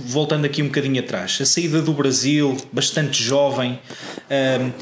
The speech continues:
foi fácil de aceitar, viu com bons olhos, eh, leve-nos até esse momento.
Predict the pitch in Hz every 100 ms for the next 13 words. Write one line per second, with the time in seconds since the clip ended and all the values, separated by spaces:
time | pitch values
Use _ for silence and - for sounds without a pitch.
0 | - - 170 - 180 160 - 151 147 139
1 | 139 123 131 143 143 135 123 135 135 120
2 | 147 131 123 113 120 135 139 127 123 123
3 | 120 - - 131 127 127 - - - -
4 | - - - - 196 185 185 165 165 165
5 | 156 - - 139 117 107 - -